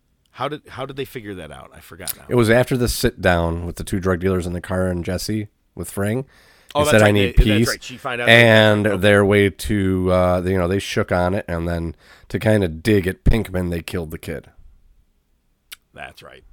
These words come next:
Speaker 1: Um, and actually, even before that, I forgot to mention that, uh, right after Jesse had to kill Gale, he went on, like, a three-day party bender with all of his friends at his house, which was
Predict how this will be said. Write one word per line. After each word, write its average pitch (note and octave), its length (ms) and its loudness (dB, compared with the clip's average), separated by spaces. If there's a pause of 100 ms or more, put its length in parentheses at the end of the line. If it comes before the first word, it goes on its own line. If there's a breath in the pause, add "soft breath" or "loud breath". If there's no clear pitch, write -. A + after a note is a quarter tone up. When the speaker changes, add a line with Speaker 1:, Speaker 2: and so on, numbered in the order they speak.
(1000)
Speaker 1:
Um, G2+ 540 -12
and B2 180 -6
actually, A#2 380 -6 (200)
even G#2+ 260 -18
before G2+ 300 -14
that, G#2+ 180 -8
I F2+ 60 -12
forgot G2 280 -14
to F#2+ 80 -20
mention F#2 340 -16
that, E2+ 180 -18 (400)
uh, E2 440 -14
right A2 220 -8
after G2 540 -10 (680)
Jesse G#2+ 320 -12
had F#2+ 120 -14
to F2+ 40 -20
kill G2 220 -14
Gale, F2+ 420 -16 (220)
he G2+ 100 -20
went G2+ 160 -14
on, F#2+ 140 -12
like, E2 160 -20
a D#2+ 40 -20
three-day F2+ 500 -16
party E2+ 320 -18
bender D2 320 -20
with D2 160 -20
all E2+ 100 -16
of D2+ 60 -20
his D2+ 100 -20
friends D#2+ 260 -20
at C#2+ 80 -20
his C2+ 140 -20
house, C#2+ 320 -20
which D#2 160 -20
was D2+ 300 -20